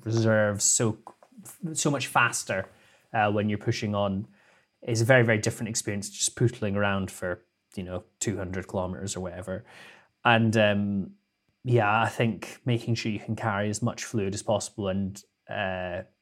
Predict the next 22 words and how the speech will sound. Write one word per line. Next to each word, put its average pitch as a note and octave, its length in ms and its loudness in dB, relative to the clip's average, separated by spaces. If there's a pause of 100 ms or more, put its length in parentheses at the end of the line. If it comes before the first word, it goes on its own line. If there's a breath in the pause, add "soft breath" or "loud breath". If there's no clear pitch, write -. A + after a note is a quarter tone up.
(380)
timing A2 640 0
your F#2+ 120 -8
food - 220 -8
stops - 340 -6
and G#2+ 100 -6
how G#2+ 140 -4
you're G2+ 200 -4
eating G2 200 -10
on F#2 100 -8
the F#2 60 -8
bike F#2 360 -8
is, G2 140 -8
is G#2 140 -10
probably F#2+ 380 -8 (100)
the G#2+ 120 -4
best F#2+ 260 -6
place G#2 160 -10
to - 80 -8
start. G2+ 180 -2
I A2 200 -2
will B2 100 4
not B2 480 6